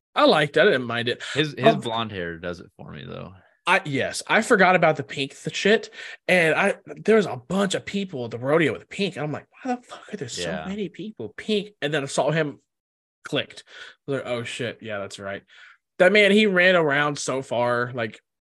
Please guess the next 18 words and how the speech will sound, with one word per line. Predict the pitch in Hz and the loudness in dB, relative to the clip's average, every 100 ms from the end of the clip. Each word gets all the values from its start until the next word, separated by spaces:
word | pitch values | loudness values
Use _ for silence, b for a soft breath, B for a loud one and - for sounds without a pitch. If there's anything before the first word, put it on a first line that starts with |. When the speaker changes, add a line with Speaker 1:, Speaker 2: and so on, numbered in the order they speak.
| _ - | _ -2
Speaker 2:
Oh, | 131 | 0
Speaker 1:
in | 151 | 0
the | |
Speaker 2:
yeah. | 135 | 0
Speaker 1:
dirt | 139 131 139 | 2 2 2
away | 147 147 | 2 2
from | 147 | 0
the | 131 | -4
stage | - 131 143 160 160 | -2 2 0 -2 -8
to | 160 | -2
where | 151 139 | 2 2
the | 123 143 | 0 -4
mic | 147 127 123 | -2 -2 -4
wasn't | - | -10
picking | - 107 98 | -12 -12 -12
up | 98 | -10
anymore. | 95 127 143 | -6 -4 -4
<laughs> | - | -4